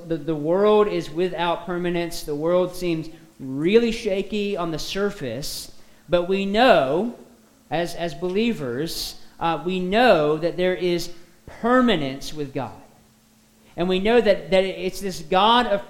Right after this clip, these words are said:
permanence that, that never moves, that is, that is the rock, who never changes. We know that everything else, because of that, uh, is stable, that nothing is out of his control.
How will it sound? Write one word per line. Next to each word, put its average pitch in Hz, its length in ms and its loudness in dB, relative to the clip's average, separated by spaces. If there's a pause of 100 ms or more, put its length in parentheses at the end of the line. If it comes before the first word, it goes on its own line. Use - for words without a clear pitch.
(120)
permanence 180 560 -2
that, 156 240 -2
that 156 180 -4
never 202 340 0
moves, 180 340 0
that 165 120 -2
is, 190 220 -2 (160)
that 170 120 0
is 214 220 2
the 208 140 0
rock, 180 380 2
who 185 100 -2
never 196 420 0 (220)
changes. 196 760 0
We 180 160 -2
know 180 720 4 (280)
that 175 360 2
everything 208 560 -2
else, 190 380 4
because 202 420 -4
of 180 200 -2
that, 139 440 -2 (200)
uh, 151 360 -2 (120)
is 170 360 0
stable, 139 840 -8 (1500)
that 139 100 -6
nothing 185 480 -4
is 170 140 -4
out 147 120 0
of 139 100 -4
his 139 160 -12
control. - 420 -14